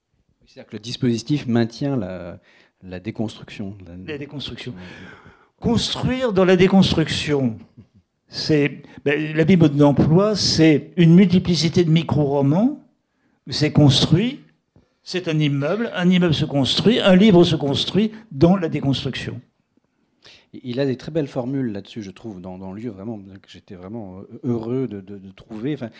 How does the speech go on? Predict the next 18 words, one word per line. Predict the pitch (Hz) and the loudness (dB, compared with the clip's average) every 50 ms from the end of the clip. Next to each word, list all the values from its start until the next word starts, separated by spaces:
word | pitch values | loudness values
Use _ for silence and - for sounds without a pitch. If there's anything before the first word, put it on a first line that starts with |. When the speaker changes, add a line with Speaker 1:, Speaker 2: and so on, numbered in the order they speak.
| - - - _ | -20 -20 -20 _
Speaker 1:
par | - 117 | -10 -4
exemple, | 123 156 156 - | -4 -2 -2 -2
il | 139 135 | -2 -2
a | |
une | 131 123 | -2 -2
formule, | - 131 117 123 139 151 151 139 | -4 -4 -4 -2 -2 -2 -2 -2
euh, | 120 107 107 104 104 101 104 104 _ _ _ - - - - _ _ | -4 -4 -4 -6 -8 -10 -10 -14 _ _ _ -20 -20 -20 -20 _ _
il | 135 120 | -18 -14
dit « | 117 135 131 | -12 -12 -8
Faire | - 165 143 - | -6 -6 -6 -2
confiance | - 165 139 - - 170 156 147 | -2 -2 -2 -2 -4 -6 -4 -4
à | 131 | -2
mon | 127 135 135 139 | -2 0 0 0
oubli | 147 139 131 135 139 165 175 | -2 -2 -4 -4 -6 -6 -8
comme | 170 - 151 139 139 | -6 -6 -6 -4 -4
à | 127 | -6
ma | 127 123 | -6 -8
mémoire ». | 117 120 113 107 107 101 95 95 117 _ _ | -8 -10 -12 -12 -12 -12 -14 -14 -16 _ _